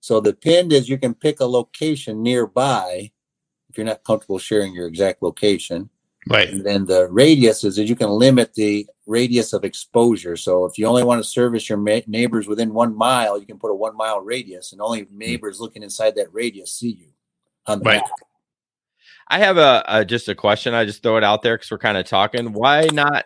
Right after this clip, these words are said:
Speaker 3: have, uh, the provider pay for a background check?
Speaker 1: Great question. In fact, we are in the process. We're nego-, we're talking to some, there's lots of vetting companies out there. We're gonna give the option to the service provider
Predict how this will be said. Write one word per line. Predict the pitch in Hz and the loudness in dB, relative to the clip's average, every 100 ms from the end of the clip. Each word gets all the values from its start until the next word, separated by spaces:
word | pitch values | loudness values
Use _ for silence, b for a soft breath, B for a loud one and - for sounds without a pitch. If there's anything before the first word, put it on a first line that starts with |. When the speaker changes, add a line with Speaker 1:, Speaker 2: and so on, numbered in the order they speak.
| - | -8
Speaker 3:
have, | - 120 120 123 107 101 | 0 2 4 2 -2 -8
uh, | 95 104 104 101 87 71 | 0 2 2 2 -2 -2
the | 107 | -4
provider | 101 110 98 98 117 107 95 92 82 - | -2 -4 -2 2 2 2 0 -2 -6 -4
pay | 92 104 | -2 -2
for | 110 104 | -2 -4
a | |
background | 90 107 - 78 73 | -2 -4 -4 -8 -6
check? | 76 73 - _ _ _ - | -8 -8 -10 _ _ _ 2
Speaker 1:
Great | 107 123 131 | 6 6 6
question. | 131 120 - 147 135 | 4 4 2 -6 -6
In | 101 | -6
fact, | 131 131 123 - | -2 -2 -4 -8
we | 107 143 160 160 - - | -4 -2 -2 -4 -8 -8
are | 120 123 123 120 113 _ - | -4 0 0 -2 -6 _ -8
in | 139 143 135 117 | -6 -6 -6 -4
the | 120 _ - | -4 _ -2
process. | 131 123 - 127 123 | 0 0 0 0 0
We're | 127 117 110 | -2 -2 -4
nego-, | 117 117 120 | 0 2 2
we're | 117 | -2
talking | 110 131 135 - 123 117 - | -2 0 0 -2 -6 -6 -4
to | 123 117 113 | -2 -2 -4
some, | - 120 113 | -6 -4 -2
there's | 117 120 113 | -2 -4 0
lots | 117 120 - | 0 0 -2
of | 117 101 | -4 -2
vetting | 113 117 110 | -4 -4 -6
companies | - 113 113 101 | -8 -8 -8 -2
out | 110 110 | 0 0
there. | 117 113 | -2 0
We're | 113 107 | 0 -2
gonna | 113 110 | -4 -8
give | 98 113 113 - _ | -6 -2 -2 -4 _
the | 104 101 | -8 -4
option | 113 147 156 - 101 101 104 - | 2 2 0 -4 -6 -6 -14 -10
to | 107 107 104 | -2 0 0
the | |
service | - 120 113 107 | 0 -2 -2 -4
provider | - 101 101 101 101 | -6 -2 -2 -2 -4